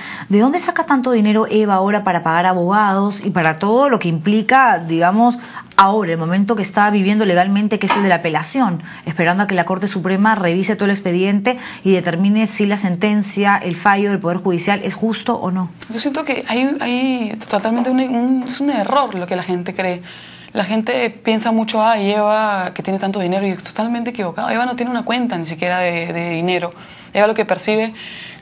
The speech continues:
Speaker 2: gracias a Dios, porque la vida se lo dio, su abuelo se lo dejó, es un, un, un sueldo, bueno, su padre, y, y su padre le está ayudando. Pero ella no tiene dinero, o sea, la gente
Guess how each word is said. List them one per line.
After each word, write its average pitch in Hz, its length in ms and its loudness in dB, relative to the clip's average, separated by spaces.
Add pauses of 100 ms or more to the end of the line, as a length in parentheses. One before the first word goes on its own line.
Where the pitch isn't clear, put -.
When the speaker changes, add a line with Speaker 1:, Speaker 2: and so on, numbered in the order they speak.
Speaker 2:
gracias 180 280 0
a 170 100 4
Dios, 220 240 2
porque 196 240 -4
la 175 140 4
vida 208 220 2
se 208 100 -4
lo 175 80 4
dio, 180 120 0
su 185 100 0
abuelo 185 220 2
se 196 100 -2
lo 175 60 2
dejó, 160 280 0
es 190 140 -4
un, 196 140 -6
un, 202 520 -2
un 202 140 -2
sueldo, 208 380 2
bueno, 180 260 -2 (100)
su 165 200 -2
padre, 190 400 2 (260)
y, 175 120 -4 (160)
y 175 60 0
su 156 100 -6
padre 185 240 2
le 190 60 -2
está 165 140 -4
ayudando. 175 500 -4 (400)
Pero 175 300 4
ella 233 160 2
no 349 180 2
tiene 277 200 0
dinero, 214 400 0
o - 20 -10
sea, 175 100 -2
la 180 120 -4
gente 214 360 -4